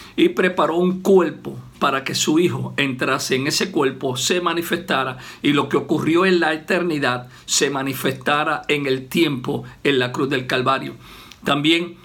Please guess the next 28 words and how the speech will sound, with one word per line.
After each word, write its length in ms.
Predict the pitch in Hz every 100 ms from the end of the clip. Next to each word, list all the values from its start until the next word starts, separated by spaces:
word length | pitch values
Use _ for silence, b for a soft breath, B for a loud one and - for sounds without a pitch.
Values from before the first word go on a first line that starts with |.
| -
que 100 | -
todo 240 | 143 170 185
el 80 |
Antiguo 540 | 175 156 - 208 190 156
Testamento 880 | 139 - 139 127 123 120 131 123 120
es 240 | - 143 196
más 220 | 180 -
bien, 320 | 151 143 139
yo 180 | 135 131
le 120 | 135
llamo, 360 | 139 139 147 147
un 180 | 170 170
mapa 500 | 180 175 - 127 - B B -
que 120 | 139
nos 220 | 135 127
va 140 | 143
dirigiendo 760 | 160 180 175 - 180 151 127 123
poco 340 | - 147 -
a 100 | 220
poco 380 | - 139 127 156 B B -
hasta 260 | 151 -
que 120 | 165
nos 160 | 170 165
lleva 480 | 170 165 175 170 -
al 220 | 147 135
lugar 320 | 131 127 131
del 160 | 165 170
Calvario, 580 | - 170 135 131 131